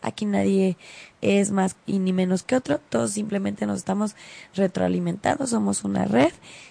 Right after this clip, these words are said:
y queremos ser esa red de amor que brille y que sea muy feliz siempre. Así que gracias por estar en Ocho y Media, que es la casa de todos nosotros,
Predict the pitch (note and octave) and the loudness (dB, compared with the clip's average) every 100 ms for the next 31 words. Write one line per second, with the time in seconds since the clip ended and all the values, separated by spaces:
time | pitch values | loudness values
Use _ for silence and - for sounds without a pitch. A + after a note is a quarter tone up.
0 | _ F3 - G3 G3+ G3+ G3+ F#3+ F3 F#3+ | _ -6 0 0 0 0 0 0 0 0
1 | F#3 - - F3 D#3+ D#3+ E3+ F3+ F#3 - | -2 -6 -10 -4 -2 -2 -2 -2 -2 -4
2 | - E3 E3+ F#3 F#3+ F#3 G3 G3+ G3+ - | -10 -8 -8 -6 -6 -6 -4 -4 -6 -10
3 | - - D#3 F#3+ - - F#3+ F3 F3 E3 | -16 -10 -8 -6 -6 -8 -6 -6 -6 -6
4 | E3+ - - E3 D3+ - E3 - - G#2+ | -6 -8 -8 -8 -8 -10 -12 -14 -20 -18
5 | - - G3 G3+ G#3+ - - C4+ - - | -18 -6 -2 0 0 2 2 2 -4 -20
6 | - G3 G#3 B3 B3 A#3+ - A3 G#3 - | -4 4 4 4 4 2 2 0 0 2
7 | G3 G#3 G#3 - - _ G3+ G3 G3 G3 | 4 4 2 -8 -20 _ -2 0 0 2
8 | F#3 F#3 G3+ A#3+ C#4 - F#3+ F#3 F#3 F#3 | 4 4 6 4 2 -4 -2 -2 0 -2
9 | F3+ F#3 F3+ F#3 F3+ A#3 A#3 A#3 B3+ | -2 -2 0 -2 -2 -2 0 0 -2